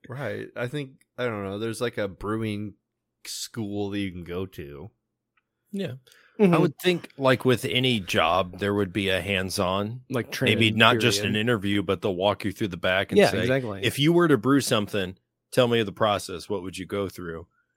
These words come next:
Speaker 2: 'Cause they do that for teaching all the time. Like,
Speaker 1: Yeah.
Speaker 2: you have a classroom full of third graders.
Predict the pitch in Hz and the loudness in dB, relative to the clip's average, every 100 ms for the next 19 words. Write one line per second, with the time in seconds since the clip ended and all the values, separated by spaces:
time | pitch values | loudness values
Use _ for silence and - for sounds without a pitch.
0 | _ _ - 117 156 156 175 151 123 - | _ _ -2 2 4 4 4 4 4 0
1 | 175 - 110 101 95 - 147 131 87 92 | -4 -2 -2 0 -2 -2 -2 -2 -2 -4
2 | 87 92 85 _ - 123 143 131 151 170 | -4 -10 -14 _ -2 0 2 6 6 6
3 | 170 156 160 151 120 165 143 104 82 82 | 4 -2 0 0 0 -2 -2 -2 -2 -4
4 | 98 - | -6 -10